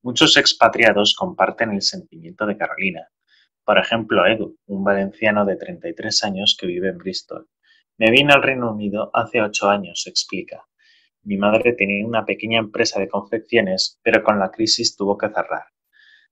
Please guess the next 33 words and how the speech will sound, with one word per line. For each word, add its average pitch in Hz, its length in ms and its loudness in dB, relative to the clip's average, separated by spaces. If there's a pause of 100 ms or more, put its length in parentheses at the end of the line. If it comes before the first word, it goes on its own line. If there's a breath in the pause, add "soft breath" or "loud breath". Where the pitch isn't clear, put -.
(320)
Tengo 139 280 8
dos 131 240 4
hermanos, 92 640 -4 (220 soft breath)
uno 117 260 4
de 110 140 6
ellos 104 380 -4 (320)
veinte 117 380 0
años 104 320 2
más 107 220 0
joven 101 380 -4
que - 140 -10
yo. 80 240 -14 (400)
Yo 117 140 4
tenía 113 260 8
veinticinco 104 640 -2
años, 85 640 -10
no 110 180 0
tenía 104 360 2
trabajo 98 540 2
y 117 120 -6
no 113 100 4
aportaba 107 600 4
nada 101 300 2
a - 20 2
la 98 80 0
economía 185 520 -8
familiar, 160 440 -16 (540)
así - 280 -2
que 95 100 -6
decidí 87 420 -4
buscarme 95 460 -2
la 80 100 -10
vida". - 340 -20